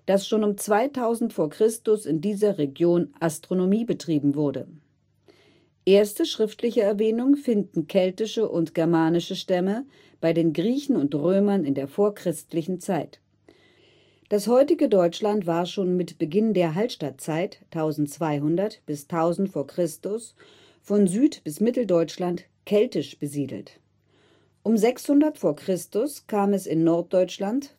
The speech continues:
zur Herausbildung der Jastorfkultur, die als germanische Kultur angesehen wird. Da eine Herkunft der germanischen Stämme aus Skandinavien archäologisch und linguistisch nicht nachgewiesen werden konnte,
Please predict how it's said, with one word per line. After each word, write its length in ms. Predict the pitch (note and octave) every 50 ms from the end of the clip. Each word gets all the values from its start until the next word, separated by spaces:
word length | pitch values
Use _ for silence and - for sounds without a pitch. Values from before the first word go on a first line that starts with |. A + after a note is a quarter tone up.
| _
zur 180 | - - G3 E3+
Herausbildung 960 | F3 E3+ E3 D3+ E3 F3+ A3+ A#3+ - - _ - G#3 G#3+ G#3+ G3 G3+ G3+ G3+
der 180 | F3 F#3 F3+ F3
Jastorfkultur, 1160 | E3+ F#3+ A3+ A#3 - - - F#3 E3 C#3+ - - _ - D3 C#3 - - - C#3+ - - - - _ _ _ _ _ _ _ _
die 120 | F#3 F#3
als 240 | F3+ F#3 G3 G3 -
germanische 640 | - G3+ G3 G3 G3 G#3 A#3+ B3+ B3+ A3 - F#3 D3+
Kultur 520 | - F3 D#3 D3 D3 - E3 D#3 C#3+ C3
angesehen 640 | - D3+ E3 D#3+ D3 D3+ C#3 C#3+ C#3+ C3+ C3 C3+ C3
wird. 320 | C#3 A#2+ - - - - _ _ _ _ _ _ _ _ _ _ _ _ _ _ _ _ _ _ _ _ _ _ _ _ _ _ _
Da 140 | _ G#3 G#3
eine 240 | G#3+ G#3+ A3+ A3 G#3+
Herkunft 800 | G3+ G#3 C4 D#4 E4 - - G3+ F3 D3 C#3+ C#3+ - - - - - _ _ -
der 160 | F3+ F3 D3+
germanischen 680 | - E3 D#3+ E3 E3+ F3 F3+ G#3 A3 G#3 - - G#3+
Stämme 440 | G3 - - F#3 F#3+ F#3 F#3+ F#3 -
aus 200 | - C#3+ D3+ D3+
Skandinavien 1000 | - - E3+ E3 D#3+ D#3 D3+ D#3 D3+ D#3+ E3 E3+ E3+ F#3 G3+ G3 G3+ G3 G3 - _ _ _ _ _
archäologisch 1040 | - D#3+ E3+ E3 D#3 D#3+ - E3 D#3+ D#3 D#3 D#3 E3+ F#3+ G#3+ G#3+ A#3+ A#3 A#3 -
und 260 | - - E3+ E3+ D3+ F3
linguistisch 800 | F3 E3 D#3+ C#3+ D3+ C3+ G3 A#3 - - - G#3+ G#3+ G3+ - -
nicht 460 | E3+ F#3+ A#3+ C#4 - - - - G3
nachgewiesen 640 | G3+ G#3 B3 - - - E3 D3 C#3+ C3+ C#3 C#3+ C#3
werden 240 | C#3+ C#3+ C#3+ C#3
konnte, 460 | - - D#3 C#3+ C#3 C3+ - F#3+ A3